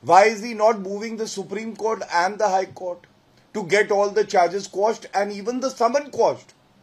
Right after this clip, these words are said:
Did you get a reply? No, you did not. Third, the G O M that was constituted, which decided that there would be an expert committee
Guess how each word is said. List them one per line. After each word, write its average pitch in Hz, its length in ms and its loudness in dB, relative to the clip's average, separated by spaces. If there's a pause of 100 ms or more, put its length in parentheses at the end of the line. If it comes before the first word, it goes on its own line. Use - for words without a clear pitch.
(320)
Did 170 180 0
you 233 180 -4
get 220 180 4
a 240 100 6
reply? 190 440 2 (180)
No, 143 220 -4
you 151 180 -6
did 135 200 -10
not. 156 260 -2 (100)
Third, 208 400 2 (920)
the 233 500 6
G 196 260 -4
O 285 140 6
M 254 280 8
that 214 220 4
was 190 320 0
constituted, 190 920 -4 (920)
which 190 420 0
decided 185 680 2 (760)
that 196 240 4
there 226 200 6
would 233 280 -4
be 262 320 -6
an 214 160 0
expert 240 540 0
committee 202 720 -2